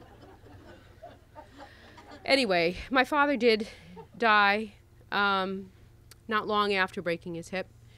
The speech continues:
Um, and my mother lived another two years with many, many ups and downs,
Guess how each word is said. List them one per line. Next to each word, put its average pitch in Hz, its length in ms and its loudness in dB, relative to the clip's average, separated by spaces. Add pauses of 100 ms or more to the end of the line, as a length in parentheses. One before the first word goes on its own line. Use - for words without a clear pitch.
(640)
Um, 185 460 -2 (300)
and 214 240 2
my 214 80 2
mother 254 320 2
lived 226 320 4
another 214 280 0
two 247 200 -6
years 185 560 -6 (500)
with 208 300 -2
many, 220 280 0
many 208 320 -2
ups 175 300 -6
and 180 80 -4
downs, 160 540 -6